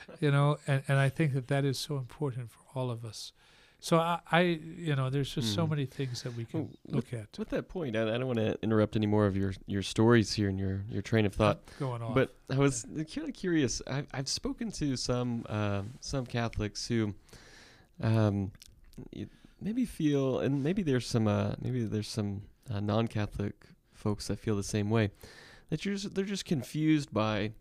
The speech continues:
Speaker 1: Christian unity. They don't see the point within it. And, um,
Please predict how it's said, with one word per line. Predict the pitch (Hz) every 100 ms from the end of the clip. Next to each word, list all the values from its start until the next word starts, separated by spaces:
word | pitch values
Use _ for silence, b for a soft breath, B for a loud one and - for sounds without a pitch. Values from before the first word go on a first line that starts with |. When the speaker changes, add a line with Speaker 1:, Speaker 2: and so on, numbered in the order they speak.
| -
Speaker 1:
Christian | - 117 - 110
unity. | 107 107 95 101 - B B B B B
They | 120
don't | 127 135 -
see | - 131
the | 107
point | - 120 110 -
within | - 113 113 120
it. | 131 _ _ b b b b _
And, | - 131 131 120 101
um, | - 113 113 101